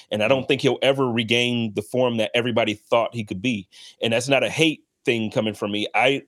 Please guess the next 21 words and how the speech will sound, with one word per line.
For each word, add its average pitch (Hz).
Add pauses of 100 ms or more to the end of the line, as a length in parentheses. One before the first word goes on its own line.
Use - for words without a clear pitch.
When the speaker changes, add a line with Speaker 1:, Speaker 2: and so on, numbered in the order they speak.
Speaker 1:
I 139
actually, 139
if 113
you 151
go 147
back 131
and 110
search -
on 123
Twitter 120 (300)
and 104
you 107
search 131
me 139
and 127
Tua, 135
I 113
will 113
tell 147
you, 98 (720)
I 139